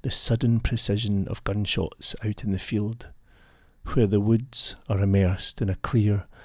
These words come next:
and improbable dawn, and traces everywhere of what is risen. Bone meal and horsehair, a fingerprint etched in dust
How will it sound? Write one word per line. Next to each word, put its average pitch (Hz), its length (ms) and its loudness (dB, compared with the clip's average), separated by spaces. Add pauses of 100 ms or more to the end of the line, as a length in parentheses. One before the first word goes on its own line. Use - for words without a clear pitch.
(180)
and 107 140 0
improbable 101 600 0
dawn, 92 500 0 (960)
and 101 160 0
traces 107 480 2
everywhere 98 500 2 (420)
of - 280 -2
what 104 300 2
is 101 240 -2
risen. 101 420 -2 (1400)
Bone 117 300 6
meal 117 220 6
and 104 120 4
horsehair, 101 680 2 (920)
a - 80 -12
fingerprint 113 640 2
etched 104 340 2
in 101 140 0
dust - 460 -2